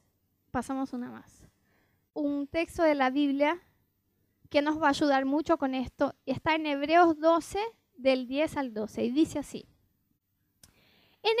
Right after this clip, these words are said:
efecto, nuestros padres nos disciplinaban por un breve tiempo como mejor les parecía. Pero Dios lo hace para nuestro bien,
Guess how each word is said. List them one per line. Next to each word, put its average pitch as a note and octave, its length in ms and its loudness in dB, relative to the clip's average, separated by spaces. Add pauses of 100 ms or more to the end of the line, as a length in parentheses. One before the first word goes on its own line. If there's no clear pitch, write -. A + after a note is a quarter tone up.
efecto, D#4+ 460 2
nuestros D4+ 480 -4
padres E4+ 500 2
nos D#4 160 -2
disciplinaban C#4 760 0
por B3+ 160 -2
un B3+ 160 -6
breve D4 300 2
tiempo B3 460 -6
como B3 280 -6
mejor C4+ 340 -6
les C#4 200 -10
parecía. A3+ 680 -8 (680)
Pero G#4+ 180 -2 (220)
Dios D#4+ 440 4 (120)
lo C4+ 240 8
hace E4 320 0
para C4+ 240 -4
nuestro B3+ 440 -6
bien, A3+ 400 -2